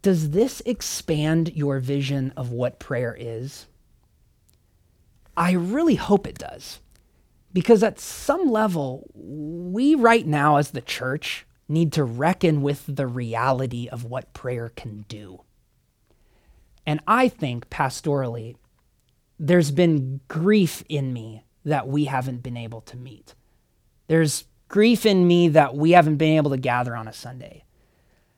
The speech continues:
It's weird not seeing you guys every week. It's weird being in the foothills of the Himalayas knowing you guys are somewhere doing whatever you, it is you're doing.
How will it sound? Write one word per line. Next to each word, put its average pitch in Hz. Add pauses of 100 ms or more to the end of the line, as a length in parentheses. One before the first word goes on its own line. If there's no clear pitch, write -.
(160)
It's 190
weird 135 (100)
not 156
seeing 214
you 123
guys 117
every 113
week. - (380)
It's 170
weird 151
being 170
in 165
the 151
foothills 185
of 147
the 147
Himalayas 160
knowing 147
you 160
guys 147
are 135
somewhere 156
doing 147
whatever 156
you, 160
it 160
is 151
you're 135
doing. 131